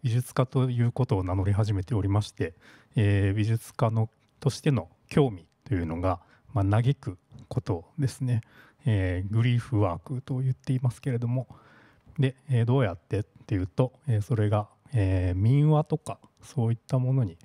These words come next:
興味があるのかなと、この資料をまとめながら気づいたのですが、え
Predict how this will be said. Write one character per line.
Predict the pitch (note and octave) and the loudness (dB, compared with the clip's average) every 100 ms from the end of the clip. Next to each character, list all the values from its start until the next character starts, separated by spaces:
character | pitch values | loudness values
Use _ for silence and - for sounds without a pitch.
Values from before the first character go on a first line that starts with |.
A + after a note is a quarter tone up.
| _ _ _ | _ _ _
興 | - F#2+ | -2 -2
味 | E2 | -4
が | D#2+ - _ _ _ | -12 -16 _ _ _
あ | - | -2
る | G2+ | -2
の | E2 | -2
か | F2 | -4
な | F#2+ G2+ F2 | 0 0 -2
と、 | B2 C3 _ _ _ | -6 -10 _ _ _
こ | - | 0
の | A#2+ | 2
資 | A2+ | 2
料 | C3+ F#2+ | 0 0
を | E2+ | -2
ま | F#2 | -2
と | B2+ | 0
め | A2+ | 0
な | A2 | 0
が | G#2 G2+ | 0 -2
ら | G2 - _ - | -2 -8 _ -6
気 | A#2 | -4
づ | E2+ | -4
い | D2+ | -8
た | - B1+ _ _ _ _ - _ | -10 -14 _ _ _ _ -20 _
の | C#3 | -6
で | B2 | -4
す | A2 - | -4 -4
が、 | A#2+ - _ - | -6 -8 _ -4
え | A#2 F#2 F#2 | -2 0 -2